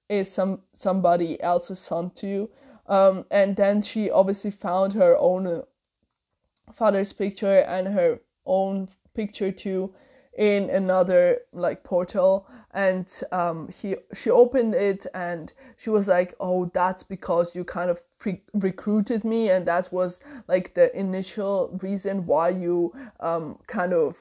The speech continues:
um, came up to me to recruit me into your team. Like, you wanted to have all these, um, people's, um,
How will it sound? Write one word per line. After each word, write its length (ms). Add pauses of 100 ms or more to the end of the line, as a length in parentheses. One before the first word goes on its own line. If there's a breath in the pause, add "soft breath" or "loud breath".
(140)
um, 260
came 300
up 200
to 100
me 280
to 140
recruit 480
me 160
into 220
your 160
team. 380
Like, 260
you 60
wanted 400 (220)
to 100
have 320
all 240
these, 380 (340 loud breath)
um, 360 (320 soft breath)
people's, 920
um, 460